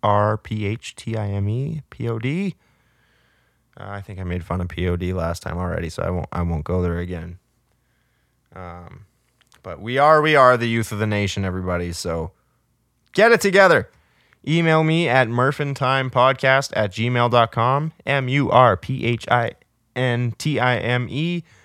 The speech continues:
podcast at gmail dot com. Let's talk about some stuff. Um, again, on iTunes, look it up. It's Murphin Time.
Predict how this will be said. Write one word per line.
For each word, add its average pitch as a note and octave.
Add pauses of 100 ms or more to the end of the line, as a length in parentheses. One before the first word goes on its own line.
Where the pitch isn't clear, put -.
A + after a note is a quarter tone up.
(260)
podcast F3+ (340)
at E3 (160)
gmail A#2+
dot F#2+
com. G#2+ (100)
Let's -
talk A2
about G2
some G2
stuff. G#2+ (840)
Um, G2
again, C#3+ (680)
on C#3+
iTunes, C3
look C#3
it C#3
up. C#3+
It's B2
Murphin B2
Time. A#2+